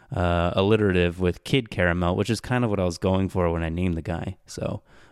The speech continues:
um, I'm not saying one is better than the other, uh, but in this case, um, I wasn't sure which way to go,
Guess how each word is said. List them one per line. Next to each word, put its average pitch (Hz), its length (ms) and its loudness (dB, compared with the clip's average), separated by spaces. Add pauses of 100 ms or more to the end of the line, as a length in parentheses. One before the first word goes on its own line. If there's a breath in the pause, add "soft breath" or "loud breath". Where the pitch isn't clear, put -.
(100)
um, - 400 -6 (580)
I'm 101 120 0
not 110 160 2
saying 110 360 2
one 95 180 2
is 90 140 0
better 95 320 2
than 90 160 -2
the 87 80 2
other, 117 300 0 (500 soft breath)
uh, 92 100 -2
but 85 160 -2
in 87 120 0
this 104 180 -2
case, 90 500 -2
um, 85 320 -4
I 90 100 0
wasn't 92 280 2
sure 92 180 0
which 92 200 0
way 95 120 2
to 92 80 -4
go, 143 360 0